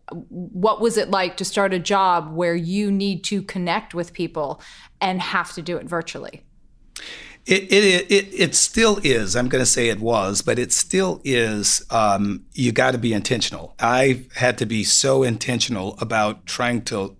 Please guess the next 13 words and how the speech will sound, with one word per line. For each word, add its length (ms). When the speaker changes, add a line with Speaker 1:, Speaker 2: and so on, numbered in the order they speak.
Speaker 2:
learn 760
the, 640
uh, 460
needs, 640
approaches, 680
processes, 1160
um, 640
and 220
people 580
who 200
are, 420
you 120
know, 120